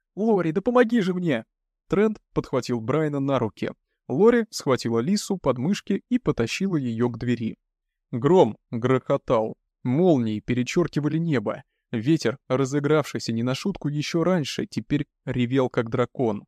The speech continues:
Трент почувствовал, что весь дом так и заходил ходуном, точно при землетрясении.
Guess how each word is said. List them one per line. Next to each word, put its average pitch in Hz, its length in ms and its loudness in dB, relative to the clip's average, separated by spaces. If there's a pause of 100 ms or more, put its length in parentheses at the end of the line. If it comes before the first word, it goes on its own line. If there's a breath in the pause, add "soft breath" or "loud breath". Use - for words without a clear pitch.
(480)
Трент 123 300 0
почувствовал, 143 600 0
что - 160 -6
весь 135 220 -4
дом 147 340 2
так 165 240 -2
и - 20 -2
заходил 127 540 -2
ходуном, 131 520 -2
точно 143 440 -2
при 123 240 0
землетрясении. 117 1040 -2